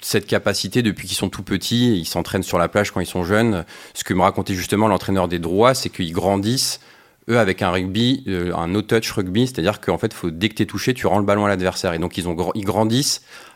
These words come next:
avec cette idée que faut pas être touché, donc faut toujours faire vivre le ballon, toujours donner le ballon. Malgré tout, je pense que ça a été aussi parfois leur défaut, d'être trop dans du rugby à sept, trop dans du jeu où on se, on se fait la passe pour se faire la passe, euh,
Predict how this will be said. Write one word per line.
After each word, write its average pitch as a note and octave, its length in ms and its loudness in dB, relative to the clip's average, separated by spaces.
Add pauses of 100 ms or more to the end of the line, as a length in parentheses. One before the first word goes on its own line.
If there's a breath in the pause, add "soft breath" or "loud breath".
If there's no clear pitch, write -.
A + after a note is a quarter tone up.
(120 loud breath)
avec G#2 600 0
cette - 300 -4
idée A2+ 240 2
que A#2+ 300 2 (280)
faut - 220 -4
pas A2 160 2
être A2 120 -4
touché, B2 320 0
donc A2 120 2
faut F#2 140 -4
toujours A2+ 360 -2
faire F#2 180 2
vivre G2 180 -2
le F#2+ 80 0
ballon, F#2 200 2
toujours G#2+ 300 -2
donner G2 220 0
le F#2 60 -2
ballon. F2 240 0 (680 loud breath)
Malgré G#2 340 2
tout, D3 200 2
je A2+ 100 2
pense B2 280 2
que A#2 140 2
ça G#2+ 140 2
a G2 40 4
été G#2 140 0
aussi G#2+ 220 0
parfois A#2 280 2
leur F2+ 140 4
défaut, G#2+ 440 0 (600 loud breath)
d'être E2+ 260 -4
trop - 260 0
dans A2 140 2
du F2+ 100 -2
rugby F#2+ 280 0
à F#2+ 60 4
sept, A#2+ 280 0
trop A#2+ 260 -2
dans G#2 140 0
du F2 340 -2
jeu G#2 200 2
où G#2+ 120 2
on F2 100 0
se, - 220 -4
on E2+ 220 2
se - 100 -6
fait G2+ 100 2
la F#2+ 140 4
passe G#2 200 0
pour - 140 -10
se - 60 -4
faire F2+ 140 4
la E2+ 120 4
passe, G#2+ 300 2
euh, E2 180 -2